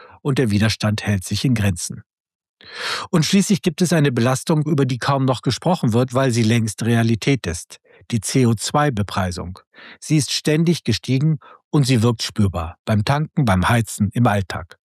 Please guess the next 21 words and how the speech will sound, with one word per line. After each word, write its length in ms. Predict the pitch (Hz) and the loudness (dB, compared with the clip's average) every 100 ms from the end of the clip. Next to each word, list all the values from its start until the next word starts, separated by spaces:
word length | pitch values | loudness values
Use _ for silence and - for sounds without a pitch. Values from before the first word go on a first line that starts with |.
| _ - | _ -2
Politisch 420 | 131 160 156 - | 2 2 2 0
gewollt, 460 | 104 107 120 147 - - - | 0 4 2 0 -6 -18 -4
wir 140 | 131 110 | 0 2
sollen 260 | 127 135 | 2 2
schließlich 460 | 120 127 117 127 110 | 0 -2 0 -2 -4
weniger 580 | 92 107 104 117 113 113 - - | 0 2 4 4 4 2 -4 -18
fossile 520 | - 123 - 110 98 | -4 -2 0 0 0
Energie 400 | 113 110 113 113 | 2 2 2 0
verbrauchen. 520 | - 95 - 80 - - _ _ _ - - - - - - | 0 -4 -6 -10 -10 -20 _ _ _ -20 -18 -16 -16 -12 -2
Wenn 140 | 151 | 2
man 180 | 165 180 | 2 2
all 220 | 180 202 | 2 4
das 220 | 208 190 | 4 2
zusammennimmt, 720 | - 139 151 165 117 113 139 160 | 2 2 2 2 2 2 2 0
entsteht 400 | 131 - 147 147 | -2 0 0 0
ein 160 | 123 | -2
klares 460 | - 123 110 120 - | -2 -2 -2 -2 -6
Bild. 440 | - 85 - - _ | -8 -8 -10 -20 _
Der 140 | 117 107 | -4 -4
Staat 480 | - 139 165 - - | 0 0 0 -2 -6
organisiert 760 | 131 117 104 107 101 139 - | -4 -2 -2 -2 0 0 0